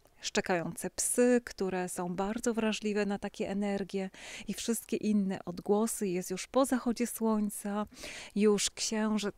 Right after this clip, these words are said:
rozświetla chmury, wychodzi zza lasu i jest to bardzo wyjątkowy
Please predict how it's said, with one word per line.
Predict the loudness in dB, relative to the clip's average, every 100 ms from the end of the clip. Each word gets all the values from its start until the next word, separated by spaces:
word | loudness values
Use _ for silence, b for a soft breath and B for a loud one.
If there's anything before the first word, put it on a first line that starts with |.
| -2
rozświetla | 2 2 2 2 0 0 0 0
chmury, | 0 2 2 2 2 0 0 0
wychodzi | 0 0 0 0 0 -2
zza | -4 -6 -4 -2
lasu | -2 -2 -4 -2 -2 -4 B B B B
i | 2
jest | 2 2
to | 0
bardzo | 2 2 2 0
wyjątkowy | 0 0 -2 -2 0 -4